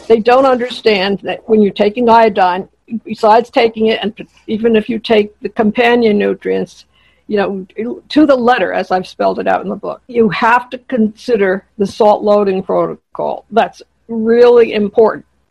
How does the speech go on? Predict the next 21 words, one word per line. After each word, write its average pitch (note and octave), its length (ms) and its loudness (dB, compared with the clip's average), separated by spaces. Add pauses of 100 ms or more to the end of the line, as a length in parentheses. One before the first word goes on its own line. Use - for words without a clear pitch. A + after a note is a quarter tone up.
(180)
because G#3 420 0
you're G3 220 0
loading A3+ 440 0
your C4 100 -2
body A3 340 2
with A3 180 -2
iodine, G3 600 -2
which G#3+ 180 -2
is A3+ 140 2
fine. F#3+ 340 -4
You're G3 140 -6
gonna G3 200 -4
feel G#3 180 -4
the G3 60 -4
pickup, G3+ 440 -6
but G3+ 100 -4
then A3 140 4
you're G#3 120 0
also A#3+ 280 2
gonna G3+ 240 -2 (180)
purge G#3+ 380 2